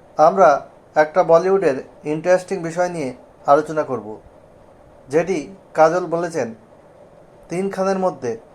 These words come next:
কে সব থেকে এগিয়ে?" এই চ্যানেলে শুধু বলিউড গসিপ, টলিউড গসিপ, বলিউড ইনফরমেশন, টলিউড ইনফরমেশন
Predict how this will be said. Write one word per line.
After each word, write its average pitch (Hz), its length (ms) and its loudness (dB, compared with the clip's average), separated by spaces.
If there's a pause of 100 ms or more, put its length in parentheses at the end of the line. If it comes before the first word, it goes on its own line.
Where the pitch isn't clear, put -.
(1300)
কে 165 200 -4
সব 160 140 0 (100)
থেকে 160 220 -6
এগিয়ে?" 107 360 -8 (2250)
এই 180 180 2
চ্যানেলে 190 480 4 (360)
শুধু 165 460 -6 (400)
বলিউড 165 420 4
গসিপ, 175 320 -2 (420)
টলিউড 160 420 2
গসিপ, 175 340 -2 (240)
বলিউড 170 520 2
ইনফরমেশন, 170 680 -6
টলিউড 160 380 -2
ইনফরমেশন 170 640 -6